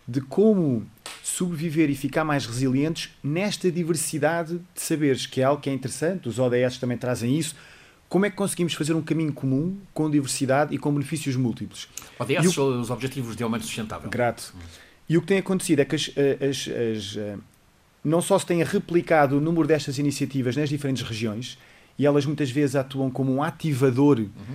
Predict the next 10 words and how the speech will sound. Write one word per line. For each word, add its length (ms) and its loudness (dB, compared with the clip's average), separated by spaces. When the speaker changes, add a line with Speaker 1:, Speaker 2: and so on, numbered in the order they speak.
Speaker 1:
da 160 2
consciência, 680 2
um 60 4
ativador 500 2
da 180 4
ação 520 2
de 140 -4
uma 80 0
forma 300 0
integrada 680 2